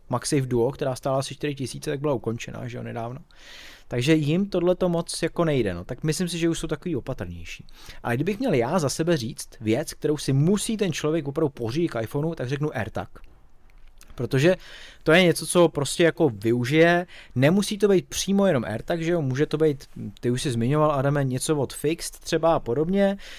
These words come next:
a kdy už taky nabízejí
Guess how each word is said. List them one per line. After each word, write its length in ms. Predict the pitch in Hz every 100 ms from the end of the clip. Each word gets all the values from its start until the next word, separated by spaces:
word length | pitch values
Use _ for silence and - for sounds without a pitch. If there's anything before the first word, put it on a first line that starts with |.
| - 143
a 300 | 147 147 143
kdy 600 | 131 127 147 147 151 -
už 260 | - 143 -
taky 360 | - 135 185 180
nabízejí 1120 | 143 127 165 175 147 165 156 135 147 165